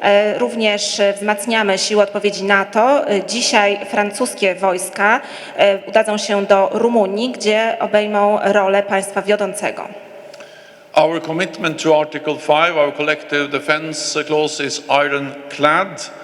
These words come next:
Speaker 2: Uh, we will protect and defend every inch of nato territory.
Speaker 1: Nasze zobowiązania wynikające z artykułu, e, piątego Traktatu Waszyngtońskiego, m, są niewzruszone. Będziemy chronić i bronić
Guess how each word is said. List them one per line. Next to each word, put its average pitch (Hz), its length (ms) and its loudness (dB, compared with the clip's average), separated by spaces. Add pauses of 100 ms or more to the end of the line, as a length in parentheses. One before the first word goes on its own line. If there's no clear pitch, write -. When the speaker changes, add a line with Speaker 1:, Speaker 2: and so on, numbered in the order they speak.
(500)
Speaker 2:
Uh, 143 360 4
we 151 140 0
will 147 140 0
protect 147 640 -4
and 135 140 -6
defend 156 580 0 (220)
every 143 280 0
inch 143 400 -4
of 135 120 0
nato 139 300 -2
territory. 104 500 -2 (1160)
Speaker 1:
Nasze 262 340 2
zobowiązania 240 540 0
wynikające 214 800 -2
z 208 60 -2
artykułu, 214 600 2
e, 202 160 2
piątego 214 420 0
Traktatu 196 380 -2
Waszyngtońskiego, 202 1040 0 (160)
m, 196 200 0
są 202 180 0
niewzruszone. 214 1000 0
Będziemy 208 500 0
chronić 226 520 0
i 226 80 -8
bronić 202 480 0